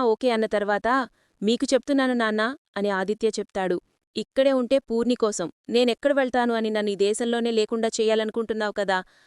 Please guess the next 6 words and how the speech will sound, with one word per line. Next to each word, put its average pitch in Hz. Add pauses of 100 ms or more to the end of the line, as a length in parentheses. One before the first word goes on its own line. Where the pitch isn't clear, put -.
(140)
అని 190
శశికాంత్ 202
మనసులో 190
అనుకుంటాడు. 185 (500)
"అమ్మా, 214 (520)
రెడీ, 208